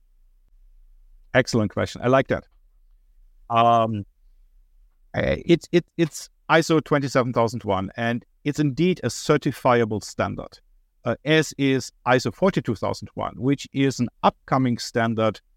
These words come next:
for the management of A I systems. And that is just an example of standards or frameworks that can be used for certification of organizations. Uh, but there's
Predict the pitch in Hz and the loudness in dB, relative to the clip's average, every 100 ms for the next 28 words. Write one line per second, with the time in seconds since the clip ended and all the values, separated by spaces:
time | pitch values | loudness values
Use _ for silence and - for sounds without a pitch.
0 | _ _ _ 127 117 131 180 160 143 127 | _ _ _ 0 2 2 2 0 -2 -4
1 | 123 113 113 - 120 113 123 139 - 92 | -2 0 0 -2 -2 2 4 2 0 -6
2 | - - - - - _ _ _ _ _ | -6 -14 -18 -20 -20 _ _ _ _ _
3 | _ _ _ 127 127 131 123 _ _ 117 | _ _ _ 0 2 2 0 _ _ -6
4 | 123 202 285 175 - 143 139 - 123 110 | 2 2 2 -4 -2 2 2 2 -4 -4
5 | - 113 139 160 151 131 - 113 110 - | -2 2 2 2 0 -2 0 0 0 -2
6 | - _ _ _ _ _ _ - - 135 | -14 _ _ _ _ _ _ -12 2 4
7 | 143 135 139 - 101 - 139 190 156 104 | 4 4 2 0 -10 -2 2 4 4 2
8 | 104 110 - 113 - 147 170 160 135 - | 0 -2 -2 -4 -2 0 0 0 -4 -6
9 | 135 127 120 - _ _ 107 156 165 127 | 0 2 2 -2 _ _ -4 -2 0 -2
10 | - 127 - 160 156 - 135 - 120 - | -2 -2 2 2 2 -2 -2 2 0 0
11 | 117 107 104 - - 110 104 98 104 101 | -2 -2 -2 -8 -2 0 0 0 0 -2
12 | - - - _ _ _ _ _ _ 110 | -4 -12 -16 _ _ _ _ _ _ -2
13 | 110 - 139 175 165 | 0 0 2 2 2